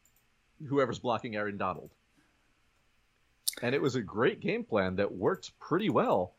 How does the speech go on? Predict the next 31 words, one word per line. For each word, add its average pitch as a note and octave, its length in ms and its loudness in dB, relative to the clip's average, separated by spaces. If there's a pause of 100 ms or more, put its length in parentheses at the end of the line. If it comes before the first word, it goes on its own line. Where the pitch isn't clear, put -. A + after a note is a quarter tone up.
(220)
And A#2+ 160 0
then D3 100 4
we D3+ 100 2
saw D3 160 2
the C#3 200 0
Rams C3+ 340 0
make B2+ 200 0
adjustments B2 500 0
off F#2 160 2
of F#2+ 80 -2
that F2+ 160 0
in G#2 60 -6
the G2+ 60 0
second - 320 -2
half. D#2+ 200 -8 (640)
Just, - 380 -4 (220)
we B2 180 4
saw F3+ 180 6
some E3+ 180 4
real E3 200 6
solid E3 460 2
coaching F#2+ 460 -4 (540)
from A2 180 -4
coaches B2 360 4
who C3 100 0
are G#2+ 120 4
very C3 460 0 (120)
familiar A2 380 0
with E2+ 160 -4
each E2 120 -10
other. - 240 -2